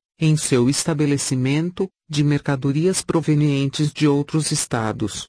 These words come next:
A tese firmada pelo Supremo Tribunal Federal poderá ser utilizada por contribuintes de outros estados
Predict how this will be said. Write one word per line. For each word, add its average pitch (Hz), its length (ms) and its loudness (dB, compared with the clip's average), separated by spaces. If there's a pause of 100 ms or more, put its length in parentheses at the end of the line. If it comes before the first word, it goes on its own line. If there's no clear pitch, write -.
A 151 100 2
tese 156 460 0
firmada 139 580 0
pelo 127 300 0
Supremo 147 580 0
Tribunal 120 540 0
Federal 139 560 2
poderá 143 580 2
ser 135 300 0
utilizada 147 800 0
por 160 240 0
contribuintes 165 960 0
de 151 140 2
outros 143 420 0
estados 180 720 -2